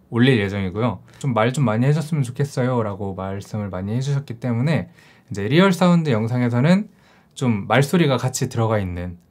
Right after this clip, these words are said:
그래서 말을 예전보다 좀 더 많이 하는 그런 영상으로 올라갈 예정이고, 그리고, 어, 노토킹 에이에스엠알 이팅 사운드 영상에서는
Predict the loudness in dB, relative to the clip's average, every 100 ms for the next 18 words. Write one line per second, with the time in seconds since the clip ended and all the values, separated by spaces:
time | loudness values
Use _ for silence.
0 | _ _ _ _ -10 -6 0 4 4 4
1 | 4 2 2 0 -2 -2 -2 -2 -2 0
2 | 0 -2 -4 -8 -14 -4 -2 0 0 -2
3 | -2 0 0 0 0 0 -2 -2 -2 -4
4 | -6 -4 -2 -4 -6 _ -20 -20 _ _
5 | -6 -2 2 0 -2 -8 _ _ -10 -4
6 | 0 2 2 0 2 4 4 2 0 0
7 | 0 0 -2 -4 -8 -10 -10 -6 -4 -2
8 | -2 -2 -4 -4 -6 -2 -2 -2